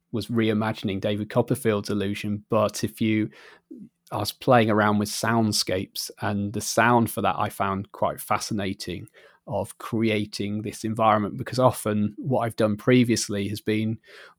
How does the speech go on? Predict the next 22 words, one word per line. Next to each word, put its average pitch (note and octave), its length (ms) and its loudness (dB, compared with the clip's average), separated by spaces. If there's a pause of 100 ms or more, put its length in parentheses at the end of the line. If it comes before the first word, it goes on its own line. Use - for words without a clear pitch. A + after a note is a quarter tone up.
(120)
almost C#3 560 8
cartoon-like A2 1200 2 (440)
in G#2+ 180 -6
terms G2+ 400 -2
of G2 140 -6
using G2+ 680 -2
retro A2 500 -2
Lego G2+ 680 0 (540)
and F#2+ 340 0
hand-drawn G#2 880 2
pictures. G2+ 640 -2 (880)
And A#2+ 120 4
then A#2+ 360 8
to A2+ 420 4 (320)
have A#2+ 240 0
a A2+ 60 4
video G#2+ 500 6
which A2 280 -2
has B2+ 100 0
still G#3+ 320 10
got B2 240 6
that A2 220 4